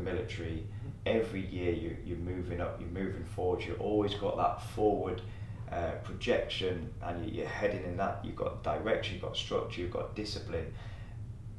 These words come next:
Speaker 1: and obviously pay. And then I th-, I was only looking at the pay aspect. I thought, "Well,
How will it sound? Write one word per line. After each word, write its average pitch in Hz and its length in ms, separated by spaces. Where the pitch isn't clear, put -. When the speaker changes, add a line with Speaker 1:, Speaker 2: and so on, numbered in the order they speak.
Speaker 1:
and 98 140
obviously - 400
pay. 90 360
And 85 100
then 87 100
I 117 140
th-, - 300
I 101 120
was 113 200
only 95 200
looking 95 260
at - 120
the - 60
pay - 200
aspect. - 400
I - 40
thought, 90 300
"Well, - 340